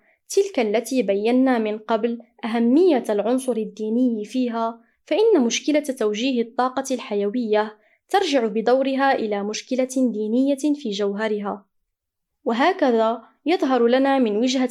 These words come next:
نظر علم النفس أن العنصر الديني يتدخل في تكوين الطاقة النفسية الأساسية لدى الفرد،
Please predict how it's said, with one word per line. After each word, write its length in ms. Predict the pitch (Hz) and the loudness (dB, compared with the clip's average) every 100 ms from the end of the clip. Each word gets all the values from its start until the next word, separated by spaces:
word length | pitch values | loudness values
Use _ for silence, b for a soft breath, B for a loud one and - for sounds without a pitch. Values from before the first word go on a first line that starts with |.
| 220 | -2
نظر 320 | 226 233 214 | -2 0 0
علم 320 | 208 277 285 | 2 4 4
النفس 540 | 233 220 226 - - - _ - | 4 2 -2 -4 -12 -16 _ -2
أن 180 | 240 240 | 2 2
العنصر 460 | 240 311 381 311 | 4 2 2 2
الديني 760 | 247 196 226 220 220 226 240 - b b | 0 -2 -4 -2 0 0 -2 -6 b b
يتدخل 640 | 240 254 311 - 381 349 | 0 2 0 0 0 0
في 180 | 262 226 | -2 -4
تكوين 440 | 233 226 254 285 | -4 -2 0 2
الطاقة 480 | 254 247 262 269 277 277 | 2 0 -2 -2 -4 -2
النفسية 760 | 240 202 - - 262 262 269 | -2 -2 -6 -4 0 2 0
الأساسية 680 | 262 220 - 208 - 254 269 262 | -4 -4 -4 -4 -4 -2 -2 0
لدى 260 | 220 196 202 | -2 -2 -4
الفرد، 480 | 208 220 214 208 | -4 -4 -4 -6